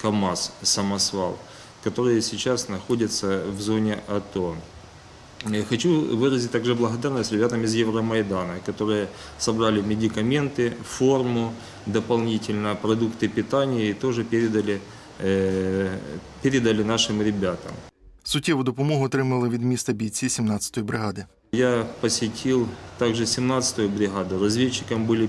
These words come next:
Speaker 1: переданы бронежилеты, форма и берцы семнадцатой бригады. Э, вот. А также было передано автобату необходимые вещи, то есть тоже форма, берцы, э, необходимое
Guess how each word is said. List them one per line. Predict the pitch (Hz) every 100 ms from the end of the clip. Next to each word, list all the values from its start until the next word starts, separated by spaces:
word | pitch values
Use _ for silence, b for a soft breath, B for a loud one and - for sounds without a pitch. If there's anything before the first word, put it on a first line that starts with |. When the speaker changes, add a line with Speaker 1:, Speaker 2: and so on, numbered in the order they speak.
| 110
Speaker 1:
переданы | 117 110 107 107
бронежилеты, | 104 113 113 107 117 127 127 98
форма | - 123 120 113
и | 113
берцы | 117 131 127 123 -
семнадцатой | - 98 98 95 - 95
бригады. | 92 95 98 92 92 98 B B B B B B -
Э, | 101
вот. | 101 101 98 95 -
А | 107
также | 135 135 123
было | 117 117 113
передано | 131 123 117 113 110 107 117
автобату | 113 - 120 135 131 117
необходимые | 107 104 - 113 120 117 113
вещи, | 110 107 - 90
то | 92
есть | 87
тоже | - 113 110
форма, | 98 - 139 127 117 110 90
берцы, | 107 120 131 123 - 117 107 101 104 -
э, | 101 98 98 95 92 87 - - - - -
необходимое | 104 123 117 - 123 123 117 113